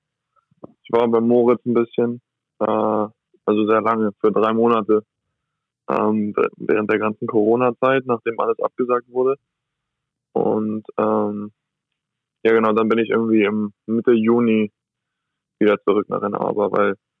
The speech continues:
ich wusste halt nicht, ob ich wieder zurück rein kann nach, äh, Amerika, wenn ich nach Hause fliege. Deswegen bin ich hier geblieben.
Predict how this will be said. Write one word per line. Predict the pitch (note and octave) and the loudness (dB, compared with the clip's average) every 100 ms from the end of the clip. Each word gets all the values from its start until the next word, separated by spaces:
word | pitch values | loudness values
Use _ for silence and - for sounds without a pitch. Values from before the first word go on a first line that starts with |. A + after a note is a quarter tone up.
| _ | _
ich | - | -2
wusste | B2 A#2 | 2 2
halt | A2 | 2
nicht, | A#2 A2+ - | 0 -2 -4
ob | - G#2+ | -4 -4
ich | - - | -4 -2
wieder | G#2+ - | -2 0
zurück | G#2 A2 - | -2 0 0
rein | G#2+ A2+ | 0 -2
kann | G#2+ G2+ | -4 -4
nach, | G2+ G#2 - | -6 -10 -6
äh, | G#2 G2+ G2+ _ _ _ _ _ _ _ _ | -4 -4 -6 _ _ _ _ _ _ _ _
Amerika, | - G#2+ A2+ A#2 - G2+ | -4 0 2 2 0 0
wenn | G#2 | -2
ich | G#2+ | -2
nach | G#2 | -2
Hause | G#2 G#2+ A2 | 0 -2 -4
fliege. | - G2 | -6 -4
Deswegen | G2 - - - G#2+ _ _ _ _ _ _ _ _ _ | -6 -6 -8 -8 -12 _ _ _ _ _ _ _ _ _
bin | - | -6
ich | G2+ - | -4 -2
hier | G#2+ | -4
geblieben. | G2+ - G3+ | -2 -4 -6